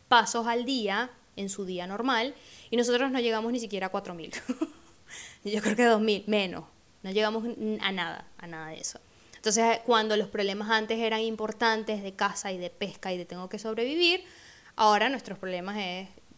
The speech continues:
sumamente superficiales. A mí lo que más me interesa es saber cuánto gana mi compañero o que mi latte está muy frío. Entonces son cosas que han cambiado y han,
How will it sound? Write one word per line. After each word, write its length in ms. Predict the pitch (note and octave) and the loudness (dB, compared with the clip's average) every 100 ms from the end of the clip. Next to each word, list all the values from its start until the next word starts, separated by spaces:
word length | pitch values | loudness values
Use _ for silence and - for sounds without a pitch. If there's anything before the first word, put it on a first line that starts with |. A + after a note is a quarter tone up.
| - | -12
sumamente 440 | - F#3+ F3 E3+ | -8 -8 -8 -10
superficiales. 640 | G3 - G#3+ F4+ C4+ E3+ | -10 -10 -4 2 2 2
A 40 | F3 | -8
mí 120 | F3 | -8
lo 80 | F#3 | -4
que 60 | |
más 140 | G#3 F#3+ | -4 -4
me 60 | |
interesa 380 | G#3 G#3+ G#3+ A#3 | -4 -2 -2 -2
es 80 | C4 | -2
saber 260 | A3+ G3 G3 | 0 0 -4
cuánto 300 | G3+ F#3+ G3 | -6 -4 -4
gana 260 | F#3+ F#3+ | -2 -4
mi 140 | F#3+ F#3+ | -6 -8
compañero 600 | G3 G#3+ A#3+ A3+ B3 B3+ | -6 -2 2 4 2 0
o 360 | G3+ F#3 F3 - | -2 0 0 -4
que 100 | G3 | -6
mi 140 | F3+ | -4
latte 260 | F3 D#3+ E3+ | -2 -4 -6
está 160 | - D#3+ | -8 -10
muy 140 | D#3+ | -8
frío. 280 | G#3 G3+ - - - - - - | -2 -2 -4 -16 -20 -20 -12 -6
Entonces 280 | A#3 D4+ | -2 0
son 140 | F4 F4 | 2 4
cosas 360 | D#4 C4+ C#4+ | 4 4 0
que 160 | - C4 | 2 2
han 140 | G#3 | 4
cambiado 640 | G#3+ A#3+ B3 B3+ G#3+ A3 - | 2 -2 2 6 6 6 4
y 140 | A#3 A3+ | 2 6
han, 240 | A3 A#3+ | 6 4